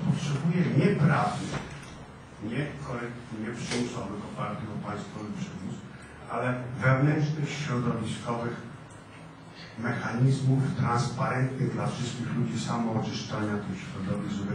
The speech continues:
tam nie było plugastwa. A bywa i jest, i rzadką taką, bardzo rzadko, z opinią własnej grupy profesjonalnej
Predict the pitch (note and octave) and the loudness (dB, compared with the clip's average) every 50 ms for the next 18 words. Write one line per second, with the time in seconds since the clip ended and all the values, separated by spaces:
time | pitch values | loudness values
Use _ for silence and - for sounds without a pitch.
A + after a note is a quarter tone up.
0 | - A#2 A#2 A2+ A2+ A2 G#2+ G#2 G2+ G2+ G2 F#2 - - F#2+ F#2 - - - - | 0 2 2 0 2 0 0 0 0 -2 -2 -2 -2 -2 -2 -2 -2 -2 -4 -6
1 | - - - - - - - - - - - - - - - - - - - - | -6 -8 -10 -10 -12 -12 -12 -14 -14 -14 -14 -14 -14 -14 -16 -16 -16 -16 -16 -18
2 | - - - - E3 D3+ D3+ D3+ D3+ D3 C#3+ C#3+ C#3+ - - A2+ B2 D#3+ F#3+ F#3 | -18 -8 -2 0 2 4 4 4 4 4 4 4 4 2 -2 0 2 4 4 4
3 | F#3 - - - - - - - D3 C#3 C3 B2+ B2 - - - - - - - | 4 2 -2 -4 -6 -10 -10 -8 2 6 6 6 6 4 -2 -4 -4 -6 -8 -10
4 | - - - - - D#3 F3 F#3 F#3+ G3 F#3+ F#3 - - C#3 B2+ - C3 B2+ B2 | -12 -12 -6 0 0 2 2 2 2 2 4 4 4 4 2 -2 -2 -2 -2 0
5 | C3+ C#3 D3+ - C3+ - C3 C#3 C3 - - - - - - - - - - - | 2 4 6 6 6 6 6 6 4 4 2 0 -2 -6 -8 -8 -10 -10 -12 -14
6 | - - - - C3+ - - C3+ C3 C3+ C3 A#2+ A#2 B2 C3 C#3 C#3 - - B2 | -14 -14 -4 -2 -2 0 2 2 4 4 4 4 4 4 4 4 4 2 0 -2
7 | B2 B2 - A#2+ B2 C3 B2+ - - - - - - - - - - - - G#2+ | -2 -4 -2 0 2 2 2 2 0 0 0 0 0 0 0 -2 -2 -2 -2 -4
8 | G#2 G#2 G#2+ G#2+ G#2 G#2+ G#2+ | -2 -2 -2 -2 -2 -2 -2